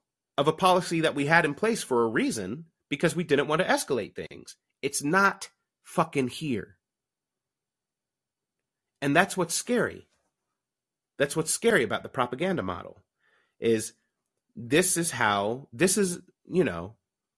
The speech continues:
it looks like an informative article, but what they're not saying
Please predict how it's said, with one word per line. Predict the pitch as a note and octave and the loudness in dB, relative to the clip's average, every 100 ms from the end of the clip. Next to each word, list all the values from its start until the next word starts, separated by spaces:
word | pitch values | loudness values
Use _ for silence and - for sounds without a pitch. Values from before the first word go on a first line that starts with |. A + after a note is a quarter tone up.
| _ _ _ _ _ - | _ _ _ _ _ 0
it | C3+ | 4
looks | F3+ F#3+ | 4 4
like | E3+ E3 | 2 4
an | |
informative | C3+ B2 D3 D3 B2+ | 2 4 4 4 4
article, | A#2+ G3+ G#3 F2+ D#2+ C3 _ _ _ _ _ _ _ _ _ _ | 4 4 2 -4 -8 -10 _ _ _ _ _ _ _ _ _ _
but | C3+ C3 | 0 2
what | D#3+ | 2
they're | D3+ | 4
not | C3+ G#3+ - | 6 4 2
saying | - G2 E2+ F#2+ D3+ | -6 -6 -6 -8 -10